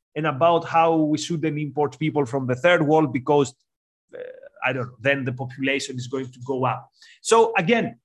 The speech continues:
not super important movement in terms of, in terms of, uh, numbers, but important in terms of effect.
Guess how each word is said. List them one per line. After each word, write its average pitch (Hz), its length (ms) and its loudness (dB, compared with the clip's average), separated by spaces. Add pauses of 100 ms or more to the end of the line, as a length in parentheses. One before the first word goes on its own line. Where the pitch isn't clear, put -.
(140)
not 233 260 2
super - 360 0
important 233 680 2
movement 190 540 4
in 170 140 2
terms 170 380 2
of, 151 260 2 (1000)
in 156 140 0
terms 151 320 2
of, 127 260 -4
uh, 123 320 -4 (400)
numbers, 165 540 2 (180)
but 160 180 0
important 196 440 4
in 180 60 2
terms 190 220 2
of 160 120 2
effect. 147 360 0